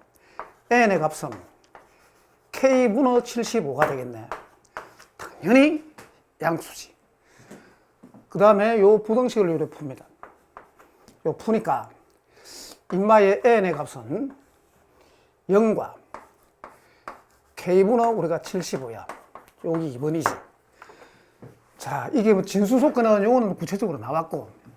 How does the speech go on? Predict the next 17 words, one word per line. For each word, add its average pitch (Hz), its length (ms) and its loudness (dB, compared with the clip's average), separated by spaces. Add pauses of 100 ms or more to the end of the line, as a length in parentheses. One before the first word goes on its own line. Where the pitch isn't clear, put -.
(720)
요렇게 262 760 4
생긴 226 440 -2
부등식이 233 600 0
하나 139 240 -8
나옵니다. 113 400 -18 (1200)
그리고 175 540 2 (680)
요 247 220 4
부등식을 240 540 2
우리가 160 260 -2
만족하라면서요. 135 760 -4 (1160)
한번 175 180 -8
써볼까? 214 540 0 (600)
어떻게? - 560 -4 (840)
로그에다가 180 640 2 (1300)
이거 190 220 4
밑수가 190 460 0
이고요. 135 540 -4